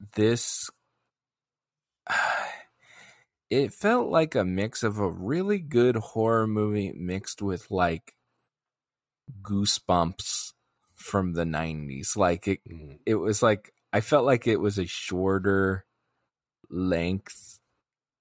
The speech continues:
Speaker 1: story into an hour and forty-five minute movie. Like,
Speaker 2: I think they,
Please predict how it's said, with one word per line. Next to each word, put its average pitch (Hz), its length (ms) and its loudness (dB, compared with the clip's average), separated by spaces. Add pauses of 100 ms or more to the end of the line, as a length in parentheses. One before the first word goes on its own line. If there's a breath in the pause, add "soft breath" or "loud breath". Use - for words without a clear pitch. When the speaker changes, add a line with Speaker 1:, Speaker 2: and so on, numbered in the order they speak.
(120)
Speaker 1:
story 110 760 4
into 90 600 -2
an 85 100 0
hour 82 520 0
and 80 200 -4
forty-five 80 1400 -4
minute 78 400 -6
movie. 98 640 0 (840 soft breath)
Like, 80 380 2 (500)
Speaker 2:
I 104 80 -4
think 196 280 -2
they, 131 500 4